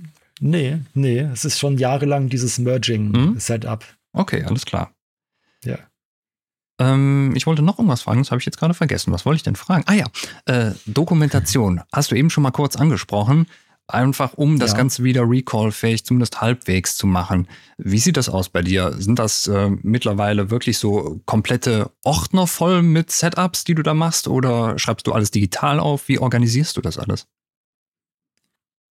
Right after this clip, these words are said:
Speaker 1: Also ich schreibe es digital auf als Google Sheets
Speaker 2: Mhm.
Speaker 1: und also Recall, jetzt ist Klaus gerade weg gewesen, internetmäßig.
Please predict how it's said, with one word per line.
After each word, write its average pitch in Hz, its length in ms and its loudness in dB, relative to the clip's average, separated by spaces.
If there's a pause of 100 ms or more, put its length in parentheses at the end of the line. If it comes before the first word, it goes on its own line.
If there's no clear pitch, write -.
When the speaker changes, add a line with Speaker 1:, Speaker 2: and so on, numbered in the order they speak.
(460)
Speaker 1:
Also 135 220 2
ich - 60 2
schreibe 147 280 0
es - 80 -6
digital 139 500 -2
auf 185 280 -2
als 156 260 -4
Google 135 260 -2
Sheets - 420 -2
Speaker 2:
Mhm. 117 120 4
Speaker 1:
und 151 520 -2 (140)
also 131 280 -2
Recall, 156 800 -2 (300)
jetzt 131 200 -4
ist 120 120 -8
Klaus 123 300 -4
gerade 143 440 -4 (340)
weg 131 240 -6
gewesen, 147 420 -4
internetmäßig. 147 840 -2